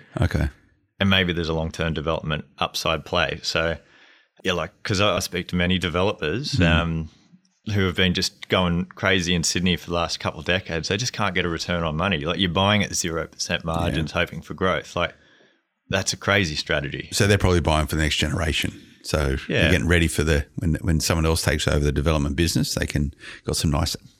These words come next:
Speaker 1: blocks that they can build on.
Speaker 2: Exactly. And they collect a seven, eight percent return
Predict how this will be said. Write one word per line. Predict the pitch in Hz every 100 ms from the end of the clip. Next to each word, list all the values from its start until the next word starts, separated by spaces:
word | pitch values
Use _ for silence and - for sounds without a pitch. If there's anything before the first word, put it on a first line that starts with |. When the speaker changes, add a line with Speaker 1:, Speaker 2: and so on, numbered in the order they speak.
| _
Speaker 1:
blocks | 87 - -
that | -
they | -
can | - 78
build | 80 -
on. | - -
Speaker 2:
Exactly. | 139 131 139 - 90
And | 95
they | 101 90 _
collect | - 110 -
a | 92 87
seven, | 82 - 92 92
eight | 92
percent | - - 92
return | 87 - 95 92 90